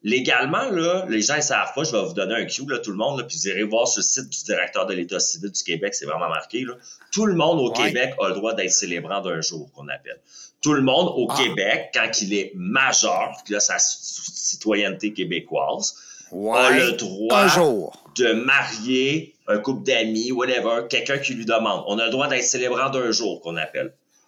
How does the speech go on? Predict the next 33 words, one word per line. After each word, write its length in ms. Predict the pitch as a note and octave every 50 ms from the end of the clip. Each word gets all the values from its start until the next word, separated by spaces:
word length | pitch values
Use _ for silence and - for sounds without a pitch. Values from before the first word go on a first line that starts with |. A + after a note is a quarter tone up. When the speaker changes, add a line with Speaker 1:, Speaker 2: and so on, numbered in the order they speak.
| _ _ _
Speaker 2:
OK, 180 | - F2 - -
Speaker 1:
Euh, 240 | G2+ F#2 F#2+ F#2+ F#2+
Speaker 2:
ok. 40 | G2 G2+ -
Speaker 1:
faut 80 | G#2 G#2
que 220 | G#2 - A2 A2
tu 20 |
fasses 240 | C3 E3 E3 D#3 -
la 100 | D#3 C#3+
demande 320 | C3 C#3 C3 B2+ A#2+ B2+ B2+
sur 100 | - C#3+
le 60 | -
site 180 | - - - G#2+
du 60 | - -
directeur 340 | - A2 A2+ A2+ - A2+ A2+
de 60 | A2
l'État 240 | A2+ G#2+ A2 A2+ A2
civil. 480 | - - - F2 F2+ F2+ F2+ G2+ G#2+ -
Il 80 | A2+ A2
t'envoie 400 | - G#2+ A#2 A#2 A#2+ B2+ B2+ B2+
un 100 | C3 B2+
petit 300 | - - - - - -
kit, 260 | - B2 G#2+ F#2 F#2+ F#2 - - - -
puis, 260 | - G#2 G#2 G#2+ G#2+ G#2+
euh, 260 | G#2 G2+ G#2 G2+ G2+ G2 -
pour 100 | - -
te 60 | - -
Speaker 2:
Ouais, 60 | -
Speaker 1:
préparer, 400 | - C#3 C3+ F#3 G#3+ G#3+ G#3+ F#3+
Speaker 2:
ben, 140 | F3 E3+ E3
c'est 200 | - F3+ G3+ A3
ça. 180 | G3 - - F#3
Speaker 1:
puis, 200 | C#3+ B2+ C3 -
ben, 220 | - C#3 C3 -